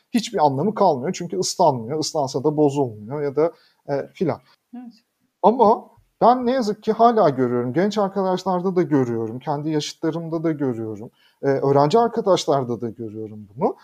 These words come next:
Speaker 1: Bu tür kuralları ve teknik donanımı, bilgisi, bilgi düzeyi, sahip olduğu düzey yeterli değilse ona biraz şey gözle bakıyorlar,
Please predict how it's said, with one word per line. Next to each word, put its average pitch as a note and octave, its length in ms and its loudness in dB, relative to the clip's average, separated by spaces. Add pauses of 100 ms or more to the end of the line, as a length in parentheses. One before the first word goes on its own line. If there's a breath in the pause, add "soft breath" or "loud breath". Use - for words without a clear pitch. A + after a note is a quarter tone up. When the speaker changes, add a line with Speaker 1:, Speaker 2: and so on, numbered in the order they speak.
(180 soft breath)
Speaker 1:
Bu C#4+ 160 2
tür C#3 440 2
kuralları G3+ 1040 4
ve E3 400 -4
teknik G#3+ 460 -4
donanımı, C#3+ 540 0
bilgisi, D3 720 0 (480)
bilgi C3+ 280 -2
düzeyi, B2 360 -2
sahip C#3+ 420 0
olduğu C3+ 400 0
düzey B2 380 -4 (300 soft breath)
yeterli G3 600 4
değilse A3 560 -2 (300)
ona G3 420 0 (240)
biraz A#3 440 0
şey C4+ 220 0
gözle C#3 360 4
bakıyorlar, A#2+ 640 -4